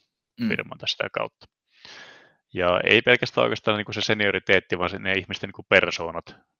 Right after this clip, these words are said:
Speaker 2: minusta oli niinku tosi hyödyksi siihen. Ja tota, kyllähän se myös teki sitä hallitustyöskentelystä pikkusen semmoista niinku suunnitelmallisempaa.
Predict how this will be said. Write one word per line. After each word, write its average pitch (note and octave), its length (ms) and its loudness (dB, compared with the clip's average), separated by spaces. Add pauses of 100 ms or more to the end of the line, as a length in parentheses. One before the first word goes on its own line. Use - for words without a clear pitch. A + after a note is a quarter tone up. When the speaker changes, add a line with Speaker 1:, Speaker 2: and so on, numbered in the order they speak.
(500)
Speaker 2:
minusta F2+ 380 -16
oli F2 120 -10
niinku F2 140 -14
tosi F2+ 260 -8 (320)
hyödyksi F2+ 360 -6
siihen. F#2 420 -2 (1040)
Ja G#2 80 -14
tota, E2+ 460 -4
kyllähän F2+ 240 2
se F#2+ 140 6 (440)
myös G2 400 0 (300)
teki F#2+ 280 2
sitä - 160 -4
hallitustyöskentelystä F#2 1160 -4 (200)
pikkusen - 280 -10
semmoista E2+ 260 -16
niinku F2+ 140 -12
suunnitelmallisempaa. F2+ 1160 -6